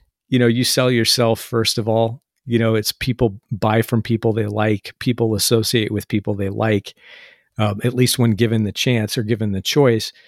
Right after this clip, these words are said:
And, you know, once you sort of, I, my guess is a lot like personal relationships,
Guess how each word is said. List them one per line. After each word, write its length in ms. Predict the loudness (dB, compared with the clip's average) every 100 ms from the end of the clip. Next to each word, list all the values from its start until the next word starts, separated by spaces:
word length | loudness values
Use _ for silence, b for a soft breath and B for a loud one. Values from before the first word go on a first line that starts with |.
| b b b _ _ _ _ _
And, 500 | -2 0 0 -2 -4 -12 _ _ _ _ _ _ _ _ _ _
you 140 | -4 0
know, 80 | 2
once 400 | 2 0 0 -2
you 80 |
sort 300 | 0 0 0
of, 120 | 0 -2
I, 100 | -4 0
my 240 | 0 2
guess 320 | 2 2 2
is 280 | 0 0 -2 -4
a 60 |
lot 280 | -2 0 0
like 240 | -2 -2 0
personal 480 | 0 0 -2 -2
relationships, 840 | -2 -2 -2 -4 -6 -4 -4 -4 -10